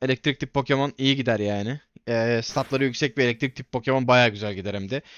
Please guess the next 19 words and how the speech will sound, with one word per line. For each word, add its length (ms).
Yani 280
iki 200
Pikachu 360
yerine 260
tek 280
Zeraora 440
zaten 420
<laughs> 40
hani 400
tek 220
başına 260
alır 200
yani. 360
Baktığınız 500
zaman. 280
Evet. 520
Ee... 600
hadi. 360
Yok. 380